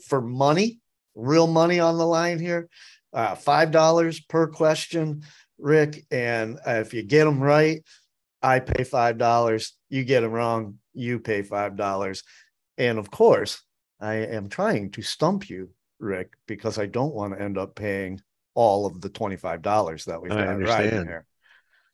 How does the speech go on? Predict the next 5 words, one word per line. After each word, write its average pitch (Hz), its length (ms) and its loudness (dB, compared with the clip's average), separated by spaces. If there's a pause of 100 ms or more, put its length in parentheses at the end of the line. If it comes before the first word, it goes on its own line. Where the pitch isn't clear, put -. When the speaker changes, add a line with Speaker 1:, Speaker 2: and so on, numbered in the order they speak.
(240)
Speaker 1:
All 151 240 8
right. 147 680 8
So, 147 520 6 (960)
Rick, 156 280 6 (200)
uh, 131 560 6